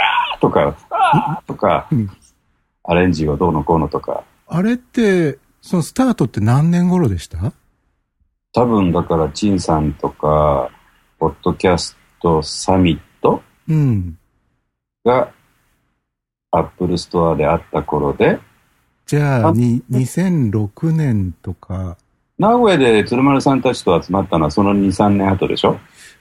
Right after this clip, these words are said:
Speaker 2: え？一緒に会ったのって何の時ですか？
Speaker 1: あ、だからあのー、
Speaker 2: ピーシービーシー？
Speaker 1: そうそう、チンポさん。いやいや、ティーピーさん。<laughs>
Speaker 2: 今のは何ですか？確信犯ですか？
Speaker 1: いえいえ。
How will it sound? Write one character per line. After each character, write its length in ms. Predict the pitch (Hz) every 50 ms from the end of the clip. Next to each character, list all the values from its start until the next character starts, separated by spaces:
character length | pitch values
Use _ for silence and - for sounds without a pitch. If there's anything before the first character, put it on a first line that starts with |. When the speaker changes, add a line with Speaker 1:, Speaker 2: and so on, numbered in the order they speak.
| _ -
Speaker 2:
え？ 240 | - 117 131 175 - - _ _ _ _ _ _ _ _ _ _ _ _ _ _ -
一 80 | 131
緒 320 | 123 - - - - 175 185
に 120 | 180 185
会 120 | 190 190
っ 20 | - _
た 120 | - 131 120
の 80 | 113
っ 40 | 104
て 280 | 95 _ - 113 110 101 - _ _ _ _ _ _ -
何 260 | 131 156 175 160 143
の 80 | 127 107
時 240 | - 101 - 104
で 100 | 95 92
す 160 | 82 - - -
か？ 220 | - 123 165 226 _ _
Speaker 1:
あ、 80 | - 95
だ 100 | 90 98
か 140 | 90 - 87
ら 100 | 82 80
あ 40 | 78
の 720 | 76 76 71 69 67 65 64 62 - - - - - - -
ー、 20 | -
Speaker 2:
ピ 60 | 175
ー 40 | 165
シ 180 | 151 - 180
ー 80 | 170 143
ビ 80 | 160
ー 20 | 156
シ 180 | - - -
ー？ 140 | 107 87 - _ _ _ _ _ _ _ _ _ _ _ _ _ -
Speaker 1:
そ 140 | - - -
う 60 | 90
そ 80 | -
う、 40 | 85
チ 120 | - - 110
ン 40 |
ポ 120 | 98 92 90
さ 80 | -
ん。 60 | - 110
い 40 |
や 80 | 107 101
い 60 | 90 82
や、 160 | 78 78 78
テ 100 | - 233
ィ 60 | 214
ー 60 | 175
ピ 60 | -
ー 40 | 107
さ 180 | - - - 120
ん。 40 | 104 - 156 - 262 427 427 - 466 - - 403 - - 480 466 - - 427 226 180 139 117 _ _ _ - - - _ _ - - _ - - - - _ _ _ _ _ _ _ - - 117
<laughs> 0 |
Speaker 2:
今 340 | 117 123 131 135 135 135 139
の 180 | 147 143 139
は 200 | 135 135 135 131
何 220 | 123 123 123 131 131
で 120 | 131 131
す 100 | - -
か？ 220 | - 107 110 123
確 240 | - - 120 107 -
信 200 | - - 156 147
犯 160 | 127 135 123
で 100 | 107 101 98
す 100 | - -
か？ 200 | - 98 117 165 -
Speaker 1:
い 80 | 302
え 40 | -
い 100 | - -
え。 120 | - 82